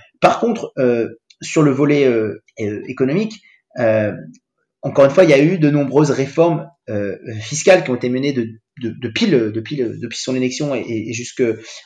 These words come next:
et jusqu'aujourd'hui. Je pense notamment à celle sur le, euh, le marché du travail, euh, mais il y a aussi, euh, euh, les, les baisses de, de l'impôt sur les sociétés, sur le capital, la baisse des impôts de production. Donc, il y a beaucoup de réformes économiques fiscales qui ont été mises en place.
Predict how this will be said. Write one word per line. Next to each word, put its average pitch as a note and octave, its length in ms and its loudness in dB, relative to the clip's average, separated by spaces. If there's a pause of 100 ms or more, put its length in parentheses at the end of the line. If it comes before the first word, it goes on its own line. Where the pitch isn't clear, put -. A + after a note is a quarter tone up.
(120)
et - 280 -6
jusqu'aujourd'hui. C3+ 640 0
Je D#3+ 100 -10
pense - 180 -10
notamment A#2+ 340 -2
à A#2 180 -6
celle A#2+ 200 -2
sur A2+ 180 -6
le, G#2+ 320 -2 (340)
euh, G2 240 -2
le A#2 120 0
marché A#2+ 280 -2
du A#2+ 80 -4
travail, D#3+ 440 4 (280)
euh, A2 320 0
mais C3 200 4
il B2 80 -2
y C3+ 60 2
a A#2+ 80 4
aussi, C3+ 420 0
euh, A2 200 4 (400)
euh, A2 580 -4
les, G2 180 -8
les C3 120 -4
baisses B2 240 2
de, A#2+ 200 -4
de B2 80 -4
l'impôt A#2+ 260 -2
sur A2+ 140 -8
les G#2 80 -6
sociétés, B2+ 540 -2
sur - 220 -8
le A2+ 60 -10
capital, D3 680 2
la A2 120 0
baisse D3 200 4
des C3 120 -2
impôts C3 180 -2
de - 60 -14
production. C#3 280 -4
Donc, E3+ 220 -2
il D#3+ 80 2
y F3+ 40 8
a G#3 100 6
beaucoup E3 500 -2 (260)
de C3 100 0
réformes D3+ 560 4
économiques D3+ 460 -2
fiscales D#3 420 -2
qui - 80 -8
ont B2 100 -2
été E3 220 2
mises E3 220 -2
en B2+ 80 -2
place. A3 260 -2